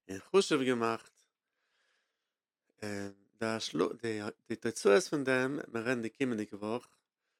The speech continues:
אז זיי געווען א, א שטארקע ויכוח מיט דער, א רייבעריי צווישן די אידן, מיט די, מיט די נוצרים אין אונזער תקופה.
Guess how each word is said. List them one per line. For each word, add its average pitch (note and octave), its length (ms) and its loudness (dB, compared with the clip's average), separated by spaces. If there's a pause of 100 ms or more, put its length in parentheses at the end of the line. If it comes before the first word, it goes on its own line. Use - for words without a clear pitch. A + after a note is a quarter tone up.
(200)
אז G2 160 -12
זיי G#2 100 -10
געווען A2 420 -4
א, A2 80 -8 (1120)
א G2 80 -16
שטארקע B2 760 -2 (420)
ויכוח A2 640 -2 (220)
מיט A2 240 -8
דער, G2 340 -8 (1300)
א G2+ 60 -14 (160)
רייבעריי G#2 460 -2
צווישן G#2+ 360 -6
די F#2+ 100 -20
אידן, G2+ 340 -6
מיט F#2+ 100 -20
די, G2 140 -12 (100)
מיט G2+ 140 -6
די G2+ 160 -6
נוצרים G#2 680 -2 (540)
אין G2 120 -6
אונזער G#2+ 300 -2
תקופה. - 440 -8